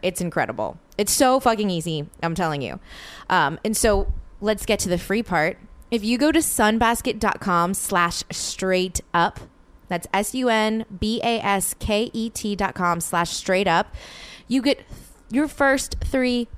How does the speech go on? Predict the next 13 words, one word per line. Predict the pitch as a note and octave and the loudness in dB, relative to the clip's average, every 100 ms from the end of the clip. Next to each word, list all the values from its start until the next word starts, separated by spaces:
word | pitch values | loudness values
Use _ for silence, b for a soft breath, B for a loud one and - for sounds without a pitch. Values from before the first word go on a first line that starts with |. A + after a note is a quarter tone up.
| - | -6
meals | G#3 G#3+ G3 - | -2 0 0 -4
free. | - - E3+ D#2+ - - - - - - - - - - - | -6 -2 -2 -2 -12 -20 -20 -20 -20 -18 -18 -20 -20 -20 -6
Um, | A3 A3+ - - - | -2 -2 -4 -20 -4
we're | A3+ B3+ | 2 2
feeding | B3 - D#4+ D#4+ D#4+ | 2 0 2 2 2
you, | D#4 D4+ | 0 0
Sunbasket | - C#4+ D4 D4+ D4+ D4 | 0 2 2 2 2 2
and | B3 | 2
I, | A#3+ A3+ | 2 2
we | G#3 | 0
are | F#3 | -2
feeding | - - A3+ A3+ A#3 A3+ | -4 -10 -6 -4 -2 -2
you | A3 A3 G#3+ G#3 | -2 -2 -2 -4